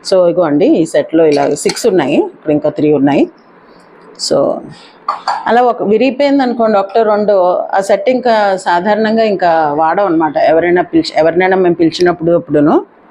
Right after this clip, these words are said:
అలా హాఫ్ సెట్ లాగా వాడం. ఎందుకంటే కొంతమందికి ఒక టైపు, కొంతమందికి ఒక టైపు అలా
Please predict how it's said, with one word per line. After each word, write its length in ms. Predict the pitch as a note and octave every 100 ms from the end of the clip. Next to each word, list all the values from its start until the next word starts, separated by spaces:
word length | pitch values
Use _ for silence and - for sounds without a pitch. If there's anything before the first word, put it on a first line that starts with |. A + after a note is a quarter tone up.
| - - - - - -
అలా 500 | E3+ E3+ D#3 - - - - - - -
హాఫ్ 600 | F3+ F3 - - E3 D3+
సెట్ 300 | D3+ D#3 -
లాగా 320 | E3+ D#3 A3+
వాడం. 380 | A3 D#3 D#3+ D#3
ఎందుకంటే 480 | D3+ D#3+ F#3+ F3+ D4 - - - -
కొంతమందికి 520 | F#3+ E3+ F3+ F#3+ F3
ఒక 160 | F#3 -
టైపు, 280 | F#3+ F3+ G3
కొంతమందికి 560 | F#3 E3+ E3+ E3 F3
ఒక 100 | F3 -
టైపు 460 | F3+ F3 F#3 F3 D#3+ -
అలా 560 | D#3+ D#3+ E3 D#3 D3+ C#3+